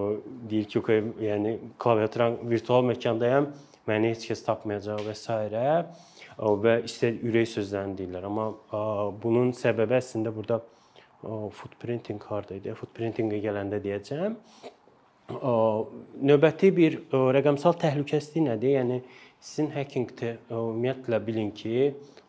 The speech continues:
hamınızda da ola bilər. Ə, yəni hər birimizin hesabı sına bilər. Hər birimizin müəyyən bir, ə, yəni ki, hesabları ilə əlaqədar məlumatlar oğurlana bilər. Bunların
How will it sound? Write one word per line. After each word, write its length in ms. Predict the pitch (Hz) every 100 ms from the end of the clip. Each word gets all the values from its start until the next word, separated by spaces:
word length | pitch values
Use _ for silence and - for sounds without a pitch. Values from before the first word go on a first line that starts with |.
| 123
hamınızda 640 | 117 110 104 101 - 101
da 80 | 101
ola 200 | 95 101
bilər. 420 | 95 98 110 139 - - - _ _ _
Ə, 160 | 127 110 107 104 104 104 - - 110
yəni 240 | 110 110
hər 220 | 110 135 123
birimizin 380 | 110 101 113 117
hesabı 380 | 113 113 104 -
sına 300 | - 101 98
bilər. 320 | 95 92 104 - _ _ _ _ -
Hər 160 | 123 113
birimizin 440 | 110 104 101 113
müəyyən 320 | 110 104 107 104
bir, 220 | 104 98 - - _ - -
ə, 160 | - 107 104 101
yəni 180 | 101 98
ki, 160 | 120 107
hesabları 480 | 107 113 98 101 107
ilə 120 | 104
əlaqədar 380 | 104 95 107 104
məlumatlar 560 | 104 104 101 - 107 104
oğurlana 540 | 104 98 98 98 101
bilər. 240 | 98 98 - - _ _ _
Bunların 460 | 110 110 113 120 139